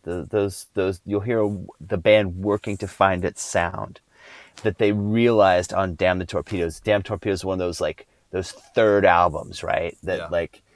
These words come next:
Speaker 1: that, you know, Born to Run, you know, ba-,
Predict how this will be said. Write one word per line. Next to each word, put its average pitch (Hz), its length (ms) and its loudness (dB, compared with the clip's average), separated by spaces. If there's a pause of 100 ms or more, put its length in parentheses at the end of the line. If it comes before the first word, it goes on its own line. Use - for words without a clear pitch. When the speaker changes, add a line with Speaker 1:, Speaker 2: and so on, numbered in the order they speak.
(340)
Speaker 1:
that, 87 440 0
you 98 80 -6
know, 82 300 -6
Born 90 200 -4
to 90 60 -2
Run, 90 680 -2
you 78 80 -14
know, 87 200 -10 (100)
ba-, 90 120 -6